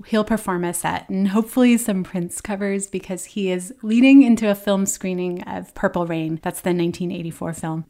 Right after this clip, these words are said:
Sunday's event is free and you don't even need a ticket or a reservation. You just show up. It's right off the Blue Line trolley at the U C S D Central Campus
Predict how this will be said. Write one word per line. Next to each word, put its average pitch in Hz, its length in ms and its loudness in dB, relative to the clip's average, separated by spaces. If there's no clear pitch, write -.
Sunday's 262 400 8
event 208 200 2
is 185 140 -2
free 180 300 -6
and 202 180 2
you 202 80 4
don't 202 240 2
even 190 240 0
need 180 140 0
a 165 80 -4
ticket 180 320 -6
or 175 180 -6
a 165 40 -4
reservation. 165 640 -8
You 160 100 -8
just 214 200 -4
show 185 200 -4
up. 170 240 -6
It's - 200 -6
right 196 380 0
off 185 480 -2
the 180 180 -2
Blue 202 200 0
Line 233 200 4
trolley 190 380 2
at 185 180 -8
the 180 100 -2
U 180 120 -2
C 185 180 -6
S 180 180 -6
D 175 180 -4
Central 180 480 -4
Campus 165 640 -10